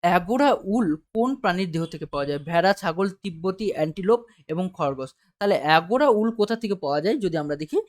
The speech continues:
তাহলে অ্যাগোরা উল পাওয়া যায় আমাদের খরগোশ থেকে, অ্যাগোরা উল পাওয়া যায়। এটা সিম্পলভাবে মনে রাখতে হবে আমাদের। তারপরে বর্তমানে ভারতে হটস্পটের সংখ্যা কত? বর্তমানে ভারতে হটস্পটের সংখ্যা আমাদের কতগুলো? চারটি। আমরা জানি বর্তমান ভারতে হটস্পটের সংখ্যা চারটি।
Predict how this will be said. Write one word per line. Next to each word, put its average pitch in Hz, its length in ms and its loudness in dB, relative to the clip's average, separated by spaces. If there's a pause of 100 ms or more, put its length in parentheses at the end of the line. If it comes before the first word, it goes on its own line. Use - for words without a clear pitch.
(200)
তাহলে 160 180 -2
অ্যাগোরা 156 420 0
উল 185 220 0
পাওয়া 139 260 -2
যায় 139 160 -4
আমাদের 170 280 -6 (300)
খরগোশ 147 440 -6
থেকে, 302 260 -14 (240)
অ্যাগোরা 151 360 -2
উল 139 200 -2
পাওয়া 120 260 -8
যায়। 127 160 -6
এটা 254 240 -8 (140)
সিম্পলভাবে 185 480 -6
মনে 135 240 -6
রাখতে 135 280 -8
হবে 131 100 -6
আমাদের। 113 340 -10
তারপরে 185 300 -2 (280)
বর্তমানে 240 440 -2
ভারতে 180 300 -2
হটস্পটের 180 500 -6
সংখ্যা 147 280 -6
কত? 131 120 -6
বর্তমানে 156 480 -2
ভারতে 175 280 -2
হটস্পটের 151 480 -8
সংখ্যা 143 340 -6 (400)
আমাদের 147 280 -8
কতগুলো? 170 440 -8 (340)
চারটি। 139 480 -4
আমরা 135 220 -6
জানি 151 260 -4
বর্তমান 147 420 -10
ভারতে 139 240 -8
হটস্পটের 143 420 -10
সংখ্যা 170 340 -10
চারটি। - 360 -8